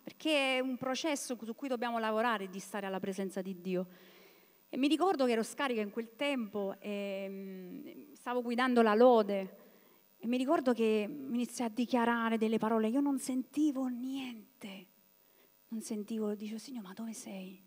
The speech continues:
Non ti sento." E sembrava che ciò che dichiaravo, quelle parole, salissero al soffitto, rimanessero lì e poi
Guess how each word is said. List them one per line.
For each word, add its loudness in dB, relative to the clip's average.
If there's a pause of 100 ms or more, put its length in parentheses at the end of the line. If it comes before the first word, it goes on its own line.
(120)
Non -20
ti -20
sento." -14 (580)
E -12
sembrava 4
che 2
ciò 4
che 0
dichiaravo, 0
quelle 8
parole, 4 (560)
salissero 4
al 4
soffitto, 2
rimanessero 0
lì 4
e 2
poi 0